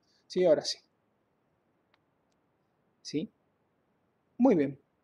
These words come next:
Bueno, disculpen que quedó medio ahí desprolijo. Pero la, igual a ustedes lo único que les van a tomar es que las lipoproteínas lo que tienen que saber es que transportan lípidos. Transportan lípidos, ¿sí?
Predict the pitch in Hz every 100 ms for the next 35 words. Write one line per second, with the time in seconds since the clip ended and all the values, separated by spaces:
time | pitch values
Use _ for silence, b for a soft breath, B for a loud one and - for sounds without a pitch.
0 | _ _ _ _ _ _ 135 - 139 147
1 | 131 131 123 135 131 135 131 123 127 -
2 | - - - - 151 156 170 - 214 -
3 | 226 254 196 - 208 165 151 208 226 151
4 | 131 127 151 147 131 127 139 160 - _
5 | _ _ _ 147 - 139 135 147 143 135
6 | 147 151 180 196 160 131 147 143 139 147
7 | 190 170 139 147 139 - _ 180 180 180
8 | 170 180 165 160 147 131 - - - -
9 | - _ _ _ _ _ _ _ _ _
10 | - 147 143 - 175 185 190 - 165 156
11 | 143 123 - - - - _ 156 226